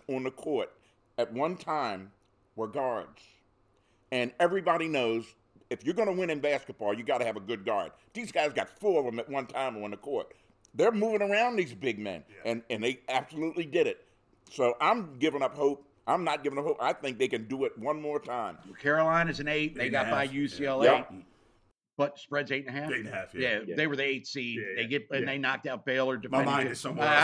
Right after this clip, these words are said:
Speaker 3: I,
Speaker 2: right now.
Speaker 3: yeah, I'm glad, 'cause you're doing well.
Speaker 2: <laughs>
Speaker 3: I'd be all over it too. But for Purdue,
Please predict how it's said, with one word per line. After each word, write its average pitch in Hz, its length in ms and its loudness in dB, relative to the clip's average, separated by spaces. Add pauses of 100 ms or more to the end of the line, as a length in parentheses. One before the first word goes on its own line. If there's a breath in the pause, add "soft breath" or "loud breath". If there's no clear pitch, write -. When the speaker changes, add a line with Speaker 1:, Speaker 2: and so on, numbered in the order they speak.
Speaker 3:
I, - 40 2
Speaker 2:
right 143 100 2
now. 143 60 4
Speaker 3:
yeah, 165 140 4
I'm 165 100 0
glad, 160 240 4
'cause 165 100 2
you're 214 140 8
doing 190 260 6
well. 202 160 8
Speaker 2:
<laughs> - 20 4
Speaker 3:
I'd 165 180 4
be 165 80 4
all 156 220 6
over 151 180 0
it 117 100 -10
too. 185 240 -2 (320 loud breath)
But 175 340 0
for 185 140 -2
Purdue, 202 480 6